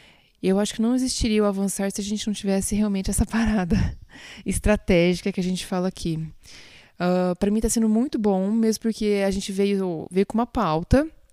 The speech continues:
não que a gente tá aqui totalmente perdida,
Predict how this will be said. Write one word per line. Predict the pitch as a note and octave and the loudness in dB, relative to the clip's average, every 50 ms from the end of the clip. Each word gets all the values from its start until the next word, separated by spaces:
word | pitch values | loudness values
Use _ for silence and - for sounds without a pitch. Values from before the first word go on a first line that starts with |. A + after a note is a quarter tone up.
| _ _ _ _ _ _ _ _ _ - | _ _ _ _ _ _ _ _ _ -8
não | - F#3 F3+ F#3 | -6 -4 -2 0
que | - | 0
a | G3+ | 0
gente | F3+ F#3+ G3 F#3+ | 0 0 0 0
tá | - G3+ | 0 -2
aqui | - - | -2 -2
totalmente | - G3 F#3 G#3 G3 F#3+ F#3+ - | -2 -2 0 0 0 0 -2 -2
perdida, | - - G#3 G#3 G#3 F3+ F3+ E3+ E3 E3+ G3+ B3+ C#4+ | -2 -2 -2 -2 -2 -2 -4 -4 -4 -2 -2 -2 -4